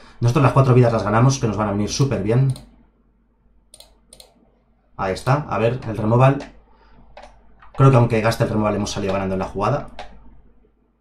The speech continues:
No lo gasta, así que es la jugada perfecta. Hemos ganado cuatro vidas y, y hemos eliminado una, una de sus amenazas. Ahora viene otra. Es un buen removal también para esto, pero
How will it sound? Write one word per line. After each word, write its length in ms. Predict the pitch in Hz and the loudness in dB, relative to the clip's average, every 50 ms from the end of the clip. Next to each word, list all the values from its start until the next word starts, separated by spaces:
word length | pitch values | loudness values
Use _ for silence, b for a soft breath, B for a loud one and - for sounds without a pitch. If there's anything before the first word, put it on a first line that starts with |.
| _ _ _ _ _ _ _ _ _ _ _ _ _ _ | _ _ _ _ _ _ _ _ _ _ _ _ _ _
No 160 | - 120 117 | -2 -2 0
lo 80 | 104 95 | 0 -2
gasta, 220 | 104 107 - 117 | -4 -4 -6 -8
así 180 | 104 - 110 - | -8 -8 -8 -8
que 160 | 95 92 95 | -8 -8 -6
es 60 | 95 | -6
la 80 | 104 98 | -8 -8
jugada 240 | - 113 98 - - | -6 -4 -4 -4 -4
perfecta. 420 | 98 92 - 95 - - - - - - - - | -6 -8 -10 -12 -12 -12 -16 -18 -18 -20 -20 -8
Hemos 120 | - 123 110 | -4 -2 0
ganado 180 | 110 - - - | 0 0 0 -4
cuatro 200 | 104 101 - 101 | -4 -4 -2 -2
vidas 320 | 113 120 127 131 131 - 113 | 0 2 2 2 2 0 -2
y, 360 | 98 90 90 90 90 - B B B B B B B B B B B - | -4 -4 -4 -4 -6 -10 B B B B B B B B B B B -4
y 60 | 113 | -2
hemos 280 | 107 113 113 - - | -2 -2 -2 -2 -4
eliminado 560 | 120 113 107 104 98 98 101 101 101 101 101 107 | -6 -6 -6 -6 -6 -4 -4 -4 -4 -4 -4 -4
una, 120 | 107 101 - 104 92 117 - | -6 -6 -8 -8 -10 -8 -2
una 140 | 135 123 117 | -2 0 0
de 60 | 117 | 0
sus 160 | 113 - - | -2 -6 -8
amenazas. 460 | 95 95 95 95 90 - - 90 - 123 | -10 -8 -8 -8 -10 -10 -12 -10 -2 2
Ahora 140 | 131 147 | 4 4
viene 180 | - - 117 113 | 6 4 4 4
otra. 320 | 110 110 - - - - - - - - - - - - - - - - _ _ _ _ _ _ _ _ _ - - _ _ _ - - _ _ _ _ _ _ _ _ _ - _ _ _ _ _ _ _ _ _ _ _ B B B B B B B B B B B B B B B B B B - | 2 0 -2 -6 -8 -8 -10 -14 -16 -18 -18 -20 -20 -20 -20 -20 -20 -20 _ _ _ _ _ _ _ _ _ -20 -20 _ _ _ -20 -20 _ _ _ _ _ _ _ _ _ -20 _ _ _ _ _ _ _ _ _ _ _ B B B B B B B B B B B B B B B B B B -8
Es 160 | 120 - - | -2 2 4
un 60 | 131 | 4
buen 140 | 120 113 104 | 4 4 4
removal 280 | 104 107 107 107 101 | 2 0 0 0 -2
también 240 | - 101 101 104 101 | -2 -4 -4 -4 -4
para 200 | 92 95 95 98 | -4 -4 -4 -4
esto, 400 | 110 - - - 135 131 - - - _ | -6 -6 -4 -2 -2 -2 -4 -8 -10 _
pero 400 | - 135 139 151 143 - - - | 2 4 4 4 2 0 -4 -12